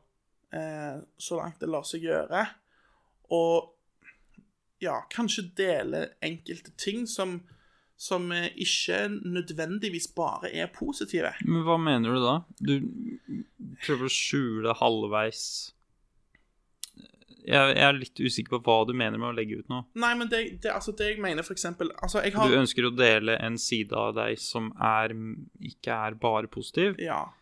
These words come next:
Speaker 2: men du ønsker ikke å lange ut.
Speaker 1: Nei, for, for tingen er at jeg, jeg har liksom ikke lyst til å skrive en, altså, jeg s-, jeg skal ikke nevne noen navn, men sant, jeg har enkelte venner på Facebook som, for eksempel, de kan skrive en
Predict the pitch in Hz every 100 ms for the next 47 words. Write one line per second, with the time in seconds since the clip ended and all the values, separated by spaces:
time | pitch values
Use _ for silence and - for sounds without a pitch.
0 | _ - 120 117 117 123 120 - 127 117
1 | 123 - - - - - _ - 127 139
2 | - _ _ _ _ _ 117 123 123 113
3 | 104 107 107 101 _ - - - - _
4 | 214 220 220 240 - - - 247 233 220
5 | 220 220 - - _ 214 214 - 208 -
6 | 208 202 196 208 208 220 208 208 - 214
7 | 170 160 170 - 170 180 - - - _
8 | - 180 - - - - - - - 170
9 | 185 190 180 165 175 170 160 208 202 180
10 | 190 190 190 202 - 175 180 180 185 165
11 | 170 170 160 - 170 - 165 170 - -
12 | - _ _ _ - 180 - 170 - 165
13 | 156 165 165 - 180 165 165